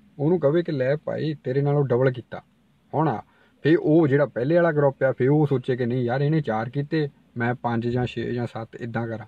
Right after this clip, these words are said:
ਇੱਦਾਂ ਸੋਚ ਹੋਣੀ ਚਾਹੀਦੀ ਆ। ਪਰ ਇਹਨਾਂ ਦਾ ਤਾਂ, ਮਤਲਬ, ਕਹਿ ਲਓ, ਇਹ ਹੋ ਜਾਂਦਾ ਕਿ ਨਹੀਂ, ਨਾ ਕਰਨਾ ਨਾ ਕਰਨ ਦੇਣਾ। ਉਹਦੇ ਵਿੱਚ ਇਹ ਹੁੰਦਾ, ਆਪ ਕਰ ਨਹੀਂ ਸਕਦੇ, ਦੂਜੇ ਨੂੰ ਰੋਕਦੇ ਆ,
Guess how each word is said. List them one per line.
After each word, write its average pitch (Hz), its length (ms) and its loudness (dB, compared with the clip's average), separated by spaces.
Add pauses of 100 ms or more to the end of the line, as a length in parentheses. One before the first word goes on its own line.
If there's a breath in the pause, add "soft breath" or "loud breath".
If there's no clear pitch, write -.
(580 soft breath)
ਇੱਦਾਂ 147 280 2
ਸੋਚ 151 220 -2
ਹੋਣੀ 139 200 2
ਚਾਹੀਦੀ 117 380 -4
ਆ। 113 240 -4
ਪਰ 143 120 0
ਇਹਨਾਂ 151 320 -2
ਦਾ 190 100 -2
ਤਾਂ, 165 400 -6 (420 soft breath)
ਮਤਲਬ, 127 180 0
ਕਹਿ 135 140 2
ਲਓ, 147 120 0
ਇਹ 147 140 2
ਹੋ 160 100 0
ਜਾਂਦਾ 143 300 0
ਕਿ 135 140 -4
ਨਹੀਂ, 131 180 -2
ਨਾ 117 240 -4
ਕਰਨਾ 120 360 -4
ਨਾ 117 140 -6
ਕਰਨ 104 260 -10
ਦੇਣਾ। 101 420 -12
ਉਹਦੇ 143 180 0
ਵਿੱਚ 160 180 2
ਇਹ 170 120 4
ਹੁੰਦਾ, 147 240 2
ਆਪ 127 260 -2
ਕਰ 120 200 -2
ਨਹੀਂ 135 140 0
ਸਕਦੇ, 156 380 0 (280 soft breath)
ਦੂਜੇ 127 240 0
ਨੂੰ 127 140 0
ਰੋਕਦੇ 101 360 -6
ਆ, 98 120 -14